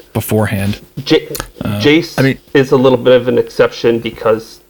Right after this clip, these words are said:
Speaker 2: uh, the modern unbanning just made that card a wonky mess forever. But Force of Will is a very, very good example of that.
Speaker 3: Yeah. I would also say, like, uh, you, you can sort of see this in, I know it's, like, the point that's talked to death, but you can see it in fetch lands as well, where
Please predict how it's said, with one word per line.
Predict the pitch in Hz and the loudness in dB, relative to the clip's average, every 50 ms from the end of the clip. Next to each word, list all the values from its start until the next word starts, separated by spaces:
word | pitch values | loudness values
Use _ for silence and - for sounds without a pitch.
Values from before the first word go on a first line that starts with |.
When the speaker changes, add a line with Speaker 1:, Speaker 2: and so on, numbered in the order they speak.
| _ - | _ -4
Speaker 2:
uh, | - 123 117 - | -4 -2 -2 -4
the | - - 131 | -2 -2 0
modern | 123 120 123 123 117 117 90 - | 0 2 2 2 2 0 -2 -4
unbanning | 120 120 123 127 120 120 113 113 113 113 107 - | -4 -2 2 4 4 4 2 0 -4 -6 -6 -10
just | - 117 - - | -10 -8 -2 0
made | 120 113 110 | 0 0 0
that | 113 107 | -2 -6
card | - - - 110 113 - | -4 -2 -2 0 -2 -2
a | - 117 - | -2 -4 0
wonky | 117 123 123 120 120 - 120 117 | 2 2 2 2 2 -2 -4 -4
mess | 117 120 117 - - | -4 -4 -4 -6 -8
forever. | - - - - 110 117 - 117 | -4 -2 0 0 0 0 -2 0
But | - 123 117 | 0 0 0
Force | - - 143 135 - | 4 4 2 2 2
of | 139 127 | 2 4
Will | 127 120 | 4 4
is | 113 | 4
a | 127 | 2
very, | 113 117 117 113 113 113 | 2 4 4 4 4 2
very | 113 117 113 - | 2 2 2 2
good | - - - | -2 -6 -8
example | - - - - - - - - | -8 -6 -6 -6 -8 -6 -6 -8
of | - - | -6 -6
that. | - 62 - - | -6 -8 -6 -6
Speaker 3:
Yeah. | 104 104 - - - _ _ _ _ _ - | -6 -6 -6 -6 -8 _ _ _ _ _ -2
I | - 123 | 0 2
would | 131 147 | 4 4
also | 147 143 - 156 | 4 2 2 0
say, | 117 - - 131 113 | 0 2 2 2 2
like, | 104 107 98 92 - | 2 2 0 0 0
uh, | 87 107 101 95 73 - _ _ - - - - _ _ _ _ _ - | 0 0 0 0 -2 -6 _ _ -20 -20 -20 -20 _ _ _ _ _ -2
you, | - 127 117 | 0 0 0
you | 95 - 131 131 123 | -2 -2 0 0 2
can | 135 131 | 2 2
sort | 117 - 151 135 117 | 2 4 4 2 2
of | 104 | 2
see | - - - 110 | 0 -2 0 0
this | 101 107 104 101 - - - | 2 2 2 0 -2 -6 -8
in, | - - 101 98 90 92 95 92 90 - _ _ _ - - | -4 -2 0 0 2 0 0 -2 -2 -4 _ _ _ -4 -2
I | 123 120 | 0 2
know | 120 131 127 113 | 2 4 4 2
it's, | 110 107 - - | 2 0 0 0
like, | 117 95 - - - | 0 -2 -2 -6 -4
the | 113 117 110 95 92 82 - _ _ _ _ _ - | 0 2 2 2 0 -2 -6 _ _ _ _ _ -2
point | - 131 131 - | 0 0 2 2
that's | 110 104 - - | 2 0 0 0
talked | - 104 98 - | 0 0 0 -2
to | - 90 | -2 0
death, | 78 98 92 92 - | 0 2 0 0 0
but | - 107 104 | 0 0 0
you | 104 | 0
can | - 107 | 0 0
see | 92 - 123 | 0 0 2
it | 113 101 | 2 2
in | 101 98 | 2 0
fetch | - - 92 87 - - | 0 -2 -2 -2 0 0
lands | 92 92 92 95 | 0 0 0 -2
as | 92 87 | -2 0
well, | 95 95 92 92 92 | 0 0 2 2 2
where | 90 98 92 90 92 92 | 2 2 2 2 0 -2